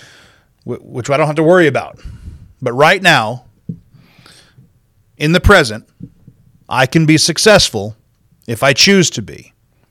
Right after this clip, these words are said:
Well, what does success look like? Not quitting. That's what success looks like. Being instantly and willingly obedient to our Savior, being under the, the, the very clear understanding that,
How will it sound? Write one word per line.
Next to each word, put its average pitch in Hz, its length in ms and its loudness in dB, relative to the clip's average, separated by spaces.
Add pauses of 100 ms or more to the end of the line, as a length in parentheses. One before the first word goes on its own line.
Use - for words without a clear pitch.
(300)
Well, 120 140 -4
what 143 140 2
does 147 200 0
success - 460 -4
look 185 220 -2
like? 101 340 -10 (520)
Not 123 500 0
quitting. 101 500 0
That's 110 240 -10
what 120 80 -16
success - 500 -6
looks 117 240 -8
like. 80 340 -14 (280)
Being 131 260 -2
instantly 190 760 -4 (340)
and 113 220 -6
willingly 170 500 0
obedient 151 560 -2
to 143 120 0
our 151 180 2
Savior, 117 540 -2 (760)
being 147 320 2 (460)
under 196 340 4
the, 190 340 0 (100)
the, 147 320 -2
the 135 140 -4
very 151 200 2
clear 208 320 4
understanding 143 840 0 (260)
that, 135 400 0